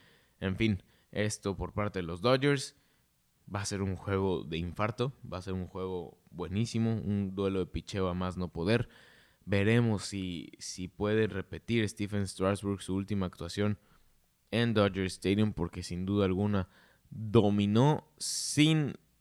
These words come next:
sin ningún tipo de problema a los bates de los Dodgers. Fue el juego dos en el cual Stephen Strasburg abrió y se fue con una línea de seis innings lanzados,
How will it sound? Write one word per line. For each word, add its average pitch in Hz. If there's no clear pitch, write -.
sin 104
ningún 104
tipo 120
de 90
problema 104
a 90
los 87
bates 92
de 85
los 80
Dodgers. 87
Fue 107
el 87
juego 90
dos -
en 87
el 87
cual 95
Stephen 95
Strasburg 92
abrió 98
y 101
se 87
fue 120
con 104
una 104
línea 98
de 80
seis 95
innings 90
lanzados, 123